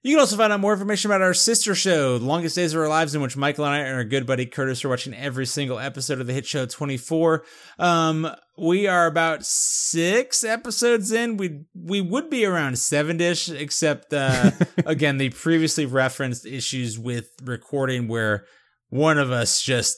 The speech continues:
Speaker 1: didn't record the episode. Um,
Speaker 2: Yeah.
Speaker 1: s-
Speaker 2: Well, you recorded s-, not all of it.
Speaker 1: Uh, some of
Speaker 2: Yeah.
Speaker 1: it, which I don't understand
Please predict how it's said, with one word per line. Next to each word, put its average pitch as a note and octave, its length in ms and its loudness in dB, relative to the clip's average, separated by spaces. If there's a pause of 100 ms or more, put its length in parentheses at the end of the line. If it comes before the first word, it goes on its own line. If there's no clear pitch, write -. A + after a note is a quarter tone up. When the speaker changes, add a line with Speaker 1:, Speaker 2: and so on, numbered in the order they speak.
(160)
Speaker 1:
didn't B2 460 2 (100)
record A2 800 -2 (500)
the B2 220 2
episode. E3+ 760 0 (420)
Um, C#3 420 2
Speaker 2:
Yeah. B2 460 2
Speaker 1:
s- A#2+ 100 -6
Speaker 2:
Well, G#3+ 140 2
you A3 120 2
recorded G3+ 500 -2
s-, - 340 -6 (480)
not E3 320 6
all F3 360 6
of B2+ 120 4
it. B2+ 260 2
Speaker 1:
Uh, - 400 -16
some F4 380 4
of E4 80 2
Speaker 2:
Yeah. C#3 120 2
Speaker 1:
it, C3+ 80 -4
which F3+ 160 2
I G3+ 120 2
don't B3+ 240 2
understand G3 800 -2